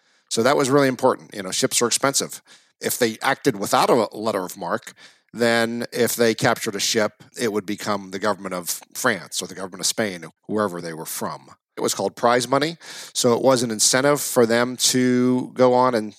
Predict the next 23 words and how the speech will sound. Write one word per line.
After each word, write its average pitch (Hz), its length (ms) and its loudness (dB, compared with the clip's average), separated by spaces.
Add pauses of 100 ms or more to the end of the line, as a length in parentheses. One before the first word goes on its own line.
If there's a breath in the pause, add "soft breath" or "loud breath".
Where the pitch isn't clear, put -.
(140)
take 127 180 2
on 123 160 0
these 113 160 -4
nasty 117 300 0
pirates. 117 420 2 (460 loud breath)
And 135 120 2
it 131 100 -2
was 131 120 2
a 131 60 4
way 143 300 6
for 123 380 6
the 104 120 2
national 127 500 0
navies 98 480 -4
to 113 120 0
really 113 200 2
expand 104 420 -2
their 98 120 -4
reach. - 380 -12 (440)
It's - 420 4
in 196 160 2
the 208 80 0
Constitution. - 840 0